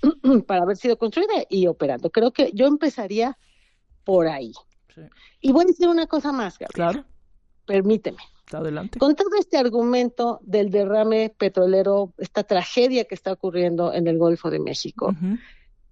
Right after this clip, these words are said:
Speaker 1: es importante que tu audiencia sepa que, como dicen mis amigos, los geólogos y geólogas, los expertos en el tema, que yo no lo soy,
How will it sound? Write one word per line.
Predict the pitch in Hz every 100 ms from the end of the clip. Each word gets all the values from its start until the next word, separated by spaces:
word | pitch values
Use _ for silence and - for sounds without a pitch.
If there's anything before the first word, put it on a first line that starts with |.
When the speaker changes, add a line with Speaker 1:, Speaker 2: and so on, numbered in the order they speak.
| _ _ _ _ _ _ _ _ -
Speaker 1:
es | 240 262
importante | 349 330 240 233 226 254 -
que | 208
tu | -
audiencia | 185 185 214 220 220
sepa | 196 180 - - 190 - _ _ _ _ _
que, | 190 185
como | - 185
dicen | 190 - 254 233
mis | 220 -
amigos, | 202 208 214 214 202 185 - -
los | 180 175 -
geólogos | - 196 196 190 185 175
y | 170
geólogas, | 180 175 185 214 277 - _
los | 170 -
expertos | 175 - 208 202 196 -
en | 180
el |
tema, | 170 190 190
que | 170
yo | 165
no | 170 165
lo | 165
soy, | 185 190